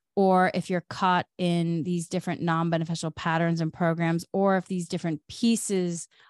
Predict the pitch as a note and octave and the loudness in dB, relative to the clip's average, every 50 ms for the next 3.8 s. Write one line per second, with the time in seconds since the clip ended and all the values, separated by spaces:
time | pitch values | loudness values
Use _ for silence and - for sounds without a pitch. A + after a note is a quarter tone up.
0 | _ _ - F3+ F3+ F3 D#3+ F3+ F3 E3+ E3 E3 - - F3 E3+ F3 F#3 - - | _ _ 0 0 2 2 2 2 4 4 4 2 0 0 -2 -2 -2 -2 -2 -4
1 | G3 E3+ E3+ F3 E3 E3 D#3+ E3+ E3 E3 D#3+ E3 E3 - _ _ _ _ _ _ | -2 -2 0 0 0 0 0 0 0 0 0 -2 -6 -8 _ _ _ _ _ _
2 | _ - G3 G3 G3 F#3+ F#3 F3+ E3 - - A3 G#3+ G#3+ G#3+ G3 F#3 F3+ F3 E3+ | _ 0 2 2 4 4 2 2 0 -2 -2 0 2 2 2 2 0 0 0 -2
3 | E3 E3 E3 E3 E3 E3 E3 - - - G3+ F3+ - F#3 F3 - | -2 -2 -2 -2 -2 -4 -6 -8 -8 -8 -8 -6 -4 -4 -4 -4